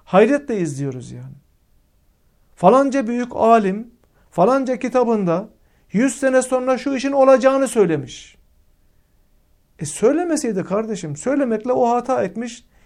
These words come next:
inanmakla sen de hata ediyorsun. Bu alim kişinin yapması gereken bu değildi. Bu alim kişinin geleceği bilmek gibi bir vazifesi de yoktu.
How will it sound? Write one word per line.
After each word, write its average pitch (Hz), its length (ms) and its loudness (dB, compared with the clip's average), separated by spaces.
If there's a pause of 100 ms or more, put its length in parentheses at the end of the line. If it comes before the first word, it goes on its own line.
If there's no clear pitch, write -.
(140)
inanmakla 240 520 0
sen 302 220 0
de 294 40 2
hata 185 320 -2
ediyorsun. 147 480 -8 (1300)
Bu 226 120 6
alim 262 400 6
kişinin 233 360 -2
yapması 240 440 0
gereken 233 420 0
bu 226 120 -4
değildi. 233 520 -4 (460)
Bu 220 100 6
alim 254 220 2
kişinin 226 280 -4
geleceği 214 420 2
bilmek 233 340 -2
gibi 160 200 -2
bir 151 80 0
vazifesi 226 680 -2
de 269 60 -2
yoktu. 226 500 -4